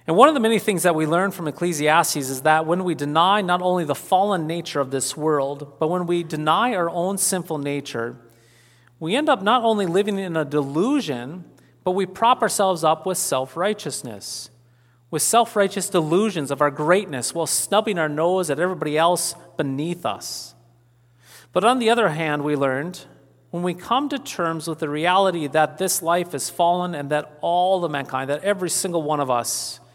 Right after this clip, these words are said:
has a sinful old Adam, including us Christians as well,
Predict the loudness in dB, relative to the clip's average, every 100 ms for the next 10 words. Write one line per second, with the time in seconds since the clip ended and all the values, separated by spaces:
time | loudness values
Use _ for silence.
0 | _ _ _ _ _ -4 -4 -2 -2 -2
1 | -2 -4 -2 0 2 2 0 -6 -2 -2
2 | 0 -2 -2 -4 -6 -8 -6 -8 -8 -8
3 | -2 0 0 -2 -10